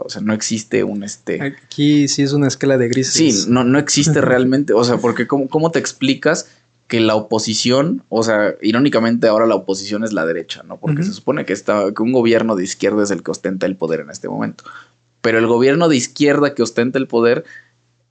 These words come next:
Speaker 1: está construido, la base de este, de este nuevo sistema es gente que antes era de derecha,
Speaker 2: Sí.
Speaker 1: ¿no? Y que ahora se pasó a la izquierda.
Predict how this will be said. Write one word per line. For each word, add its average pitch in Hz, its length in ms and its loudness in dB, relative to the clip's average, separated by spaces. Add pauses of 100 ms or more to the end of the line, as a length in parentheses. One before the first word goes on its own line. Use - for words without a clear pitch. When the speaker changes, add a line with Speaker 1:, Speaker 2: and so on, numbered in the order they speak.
Speaker 1:
está 127 880 0
construido, 110 840 -2
la 107 180 2
base 113 600 0
de 107 180 0
este, 110 580 -2
de 104 160 0
este 107 440 -2
nuevo 110 280 0
sistema 113 500 -4 (500)
es 120 220 2
gente 123 420 0
que - 100 -4
antes 107 320 -2
era 104 220 0
de 101 120 -2
derecha, 117 380 0 (200)
Speaker 2:
Sí. - 200 -6
Speaker 1:
¿no? 135 300 0
Y 151 60 2
que - 100 -6
ahora 95 180 0
se 98 120 -8
pasó - 240 -14
a 87 40 -8
la 98 60 -4
izquierda. 107 580 -2